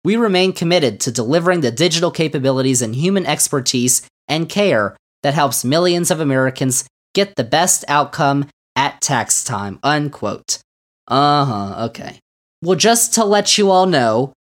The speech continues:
Intuit, just this month, had to start making payments to four point four million low-income Americans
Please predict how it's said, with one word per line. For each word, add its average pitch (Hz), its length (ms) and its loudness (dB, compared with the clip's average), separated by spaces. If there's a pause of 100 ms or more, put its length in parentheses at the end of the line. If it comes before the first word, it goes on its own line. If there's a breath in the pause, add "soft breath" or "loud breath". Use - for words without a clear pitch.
(460)
Intuit, 180 760 2 (340)
just 202 340 2
this 202 280 0
month, 143 380 2 (340)
had 175 200 0
to 175 80 2
start 175 380 2
making 175 400 0
payments 151 600 0
to 139 200 -2
four 180 340 0
point 208 360 0
four 156 360 0
million 180 680 2 (260)
low-income 180 680 2
Americans 135 760 0